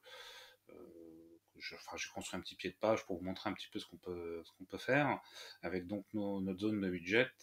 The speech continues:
et, euh, la barre inférieure qu'on trouve ici. Passons tout de suite côté, euh, administration pour voir, euh, comment ça se passe et on va se rendre donc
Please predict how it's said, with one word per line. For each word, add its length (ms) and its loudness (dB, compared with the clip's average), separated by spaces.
et, 360 4
euh, 360 -10
la 120 -12
barre 400 4
inférieure 500 0
qu'on 140 -20
trouve 320 -6
ici. 360 2
Passons 240 6
tout 140 -2
de 40 -12
suite 360 0
côté, 500 0
euh, 240 -4
administration 640 0
pour 200 -2
voir, 340 6
euh, 260 -8
comment 160 6
ça 120 0
se 80 -4
passe 500 4
et 80 0
on 120 2
va 120 6
se 140 2
rendre 320 2
donc 200 0